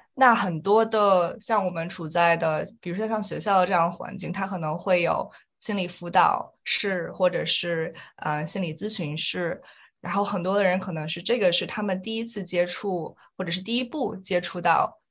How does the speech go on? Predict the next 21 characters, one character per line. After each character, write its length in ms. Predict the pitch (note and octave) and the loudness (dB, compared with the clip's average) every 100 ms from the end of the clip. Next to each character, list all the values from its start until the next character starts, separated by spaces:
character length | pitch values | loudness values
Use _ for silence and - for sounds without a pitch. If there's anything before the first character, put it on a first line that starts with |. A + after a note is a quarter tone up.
| - | -12
心 160 | - | -8
理 140 | G3+ D#3 | -6 -4
资 180 | F3 F#3+ | -4 -2
源， 400 | F3 D3+ - G#3 - - - _ - | 0 0 -4 -10 -20 -20 -20 _ -6
嗯， 320 | F3 E3+ D#3 | -4 -2 -4
然 140 | - E3+ | -2 0
后 160 | F#3+ | 0
开 180 | F#3+ G3 | 0 0
始 140 | F#3 E3 | -2 -2
进 180 | F#3+ | -4
行 160 | F#3 E3 | -4 -4
一 140 | E3+ | -4
些， 460 | E3+ F3+ E3 E3 - - - | -4 -2 -2 -4 -8 -14 -10
嗯， 300 | E3+ D#3 C#3+ - | -6 -4 -4 -4
心 160 | A#3+ | -2
理 100 | F3+ | -2
咨 180 | - B3+ | -2 -6
询。 220 | C#4 F3 - - - - _ | -6 -6 -10 -14 -20 -20 _
那 80 | A#3+ | 0
一 100 | A#3+ | 2
般 320 | A#3 A#3 A#3+ | 4 4 2